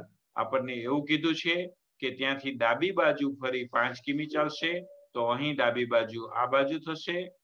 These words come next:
કારણ કે જે સ્થાને આપણે ઊભા હશું તેના અનુસંધાનમાં આપણો ડાબો હાથ એટલે ડાબી બાજુ, જમણો હાથ એટલે જમણી બાજુ થશે. તો આ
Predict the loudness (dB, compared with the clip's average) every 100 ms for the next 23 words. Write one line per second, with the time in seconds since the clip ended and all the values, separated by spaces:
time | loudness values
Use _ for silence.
0 | _ -2 -2 -2 -6 -4 0 -2 -2 -4
1 | -2 -4 -4 -2 -2 0 2 4 2 -4
2 | -8 -10 _ _ _ -4 0 0 0 -4
3 | -6 -2 0 0 2 0 -2 -10 _ -6
4 | -2 0 2 2 4 4 4 6 4 4
5 | -2 _ _ -14 -10 -6 -2 0 0 2
6 | 4 4 4 0 -2 -10 _ _ -4 -2
7 | 2 4 6 6 4 2 -4 _ _ -14
8 | -8 -6 -4 -4 -2 0 4 4 2 -2
9 | -4 -2 -4 -4 -10 _ _ -4 0 2